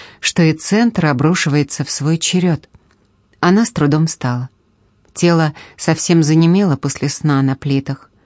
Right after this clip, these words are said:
Ног она больше не чувствовала. «Кто ты? Кто ты? Кто ты?» продолжал надрываться попугай. Часовня осталась на месте, несокрушимая,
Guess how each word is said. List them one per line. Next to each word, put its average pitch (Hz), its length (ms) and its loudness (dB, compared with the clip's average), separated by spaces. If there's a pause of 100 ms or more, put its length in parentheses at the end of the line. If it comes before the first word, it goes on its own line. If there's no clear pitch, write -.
(300)
Ног 185 360 2
она 143 180 2
больше 147 340 -2
не 151 120 2
чувствовала. 131 640 -6 (800)
«Кто - 300 -2
ты? 135 300 -2 (540)
Кто 285 300 0
ты? 143 360 -2 (440)
Кто 285 300 0
ты?» 135 320 -2 (480)
продолжал 147 640 2
надрываться 139 680 0
попугай. 139 640 -6 (720)
Часовня 254 520 2
осталась 220 440 -2
на 147 120 4
месте, 143 560 0 (160)
несокрушимая, 151 1080 0